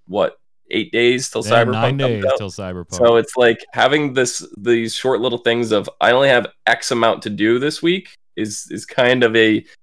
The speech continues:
Speaker 1: a nice relief for a lot of people. Not everybody, but, you know, if this is your only game you play, I can understand the frustration. But if you're somebody who plays a lot of stuff, I think it's perfect for you.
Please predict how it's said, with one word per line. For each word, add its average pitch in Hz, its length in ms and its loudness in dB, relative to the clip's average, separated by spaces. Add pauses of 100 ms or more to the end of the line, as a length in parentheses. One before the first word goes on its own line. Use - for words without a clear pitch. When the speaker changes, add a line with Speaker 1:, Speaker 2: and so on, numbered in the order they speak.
(120)
Speaker 1:
a 113 80 -6
nice 117 540 2
relief 113 420 -2
for - 180 -4
a 95 60 2
lot 95 260 0
of - 140 -8
people. - 440 -16 (140)
Not 135 240 0
everybody, 87 560 0
but, - 420 -12
you 104 100 -12
know, 87 140 -8
if - 200 -8
this 156 180 -4
is 135 140 -6
your 135 140 0
only 139 240 2
game 127 260 -2
you 120 80 -2
play, 127 320 0
I 78 80 -2
can - 140 -10
understand 90 420 -6
the 80 60 -8
frustration. 73 600 -10
But - 140 -14
if - 120 -18
you're 95 100 -10
somebody 117 460 0
who - 20 -16 (380)
plays 101 200 0
a 95 60 0
lot 101 220 6
of - 60 -2
stuff, - 300 0
I 82 80 -2
think - 200 -6
it's - 100 -14
perfect - 420 -12
for - 80 -18
you. 110 180 -12